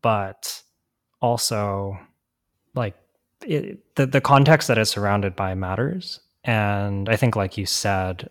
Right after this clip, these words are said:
um, it's somewhat self-checking. And I think the other reason that I don't know if I believe Codex of Frailty will get banned is that even though the card is very good in Lexi, I actually think the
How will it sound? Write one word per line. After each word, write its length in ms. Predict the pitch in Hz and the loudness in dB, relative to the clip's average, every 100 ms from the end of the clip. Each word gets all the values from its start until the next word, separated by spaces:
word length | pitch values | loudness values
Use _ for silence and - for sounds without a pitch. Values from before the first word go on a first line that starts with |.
| - 104 | -10 -6
um, 460 | 95 92 92 95 - | -6 -6 -8 -10 -6
it's 140 | 113 | -4
somewhat 360 | - 113 104 107 | -2 -2 -2 -4
self-checking. 800 | 104 92 - 98 - 92 92 101 | -6 -6 -6 -6 -8 -10 -10 -8
And 380 | 120 107 104 - - - - | -4 -2 -4 -6 -12 -10 0
I 80 | 175 | 2
think 160 | 226 262 | 2 4
the 100 | 233 | 6
other 200 | 139 127 | 8 6
reason 320 | 117 120 135 | 4 2 2
that 120 | 113 | 2
I 100 | 107 | 0
don't 260 | 101 113 120 | 0 0 4
know 100 | 135 | 4
if 100 | 131 | 4
I 100 | 120 | 0
believe 360 | 113 107 110 | 0 -4 -4
Codex 340 | - 110 110 - | -4 -4 -4 -8
of 80 | |
Frailty 460 | - 101 101 113 135 | -10 -6 -4 -2 -2
will 160 | 139 139 | 0 -2
get 180 | 139 | -4
banned 460 | - 151 151 156 - _ _ _ | -2 0 2 0 -4 _ _ _
is 140 | - 151 | 2 4
that 240 | 160 165 | 4 4
even 300 | 175 175 220 | 2 4 4
though 140 | 254 294 | 4 2
the 120 | 285 | 0
card 380 | - 131 135 160 | 0 4 6 4
is 160 | 131 | 2
very 300 | 117 117 120 | 0 0 0
good 180 | 123 135 | 2 2
in 160 | 127 98 | 2 -2
Lexi, 540 | 101 - - 101 92 | -6 -6 -2 -2 -2
I 140 | 120 120 - | -2 -4 0
actually 560 | 135 - - 233 208 - _ _ _ _ _ _ | 0 0 -2 -2 -2 -4 _ _ _ _ _ _
think 320 | 160 151 - | 2 2 0
the 100 | - | -8